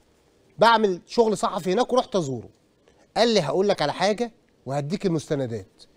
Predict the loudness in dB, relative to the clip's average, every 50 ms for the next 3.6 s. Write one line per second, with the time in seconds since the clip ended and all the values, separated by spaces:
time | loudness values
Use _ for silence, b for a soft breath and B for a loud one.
0 | b b b b -8 -6 -6 -4 -2 0 0 2 2 2 0 2 0 2 2 2
1 | 2 2 0 2 2 2 2 4 4 4 4 4 2 2 0 0 0 0 -2 2
2 | 4 6 6 6 6 2 -2 -6 _ _ -8 -4 -4 -4 -2 -2 -6 -6 -6 -8
3 | -8 -8 -4 2 2 4 6 6 6 6 4 2